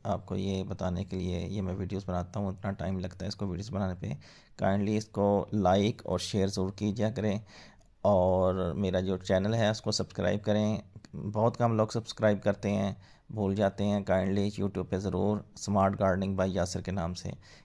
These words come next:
ये देखें, हल्की हल्की गोडी की है साइडों पे और इस, इसको शावर की मदद से इसको पानी दे देना है और ये बड़ी तेज़ी से ग्रो करेगी और इसके बड़े खूबसूरत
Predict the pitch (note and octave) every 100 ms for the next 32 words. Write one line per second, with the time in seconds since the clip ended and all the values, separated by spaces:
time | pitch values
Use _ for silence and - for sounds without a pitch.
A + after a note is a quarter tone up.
0 | - G#2+ A#2+ C3 B2 B2 A#2+ A#2+ A2+ G#2+
1 | B2 C#3+ D3 C3+ C3 - - - _ _
2 | - G#2+ F#2+ G#2+ G#2+ G2+ F#2+ - G#2+ A2
3 | A2+ A2+ - _ _ _ - - G#2 -
4 | G2+ G#2 A#2+ A#2 F#2+ F#2+ F#2+ A#2+ C#3+ D#3+
5 | - - - - - - A#2 A2+ G2 F#2
6 | F2+ E2 G2 E2+ - A2 - - - -
7 | _ - G#2 G2+ G#2 G#2 G#2+ G#2+ G#2 G#2
8 | A2 A2 A#2 G#2+ G2+ A#2 B2+ - A2 G#2+
9 | G2 G2 G#2 A2 A2 G2+ G2 F#2 G#2+ F#2+
10 | G2 G2+ G#2+ -